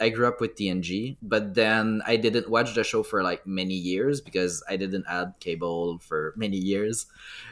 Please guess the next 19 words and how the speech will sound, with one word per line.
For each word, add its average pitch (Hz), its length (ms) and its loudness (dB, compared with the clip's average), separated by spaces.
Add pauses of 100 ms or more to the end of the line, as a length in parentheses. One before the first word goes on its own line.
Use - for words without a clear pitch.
(120)
And 113 240 4
then 104 580 8
working 120 420 6
on 120 100 4
the 110 80 4
show, 139 320 12
I 107 240 8
started 110 500 4
right 113 220 4
from 107 160 2
the 101 100 4
beginning 95 480 2
of 92 260 -4 (200)
T 98 160 0
N 92 140 0
G, 113 420 2
and 92 200 -2
then, 87 420 0
uh, 80 580 -2